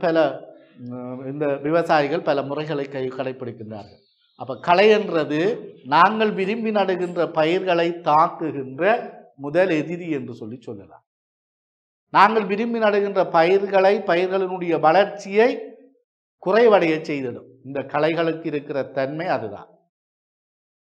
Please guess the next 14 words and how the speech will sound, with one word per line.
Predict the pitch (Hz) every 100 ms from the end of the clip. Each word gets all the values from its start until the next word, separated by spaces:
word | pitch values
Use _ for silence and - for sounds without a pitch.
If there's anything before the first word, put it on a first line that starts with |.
| _
சரியா? | 170 196 185 185 - - -
அப்ப | 127 127
களை | - 165 185
என்றது | 175 151 135 127 135 160 208 254 - - _ _
வேற்று | - 175 226 233 160 -
பயிர், | 127 113 107
நாங்கள் | 151 170 170 156
விரும்பி | 180 214 214 208
நடாத, | 185 180 190 202 202 214 269 262 - -
நாங்கள் | 147 180 185 165
விரும்பி | 180 208 208 185
நட்ட | 185 185 - 220
பயிர்களுக்குள் | 190 175 202 208 208 185 190 247 262
பயிர்களை | 170 180 196 202